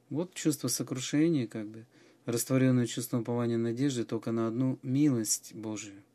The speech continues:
Потому что мы спасаемся не своими делами добрыми или верой там своей, а спасаемся только милостью Божией, мы спасены. И та душа, которая не надеется ни на что,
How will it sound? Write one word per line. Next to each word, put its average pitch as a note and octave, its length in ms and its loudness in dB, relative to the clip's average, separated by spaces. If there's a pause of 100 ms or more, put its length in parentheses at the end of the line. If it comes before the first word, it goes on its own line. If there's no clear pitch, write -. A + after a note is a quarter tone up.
(100)
Потому A#2+ 300 -2
что B2 140 0
мы B2+ 120 6
спасаемся B2+ 720 0 (920)
не B2 120 -2
своими D#3 440 4
делами B2 480 2
добрыми A2 460 -2
или A2 140 -2
верой A2+ 300 -2
там A#2+ 120 -8
своей, A2+ 240 -6
а A2 80 -6
спасаемся D3+ 560 -2
только B2+ 260 -6
милостью C3 480 0
Божией, A2+ 300 -6
мы A2 80 -10
спасены. A2+ 520 -10 (920)
И A#2 80 -4
та C3 220 4
душа, B2 360 2
которая A#2 560 0
не B2 120 2
надеется B2 600 2
ни A2+ 100 -2
на A2+ 140 0
что, A2+ 400 -8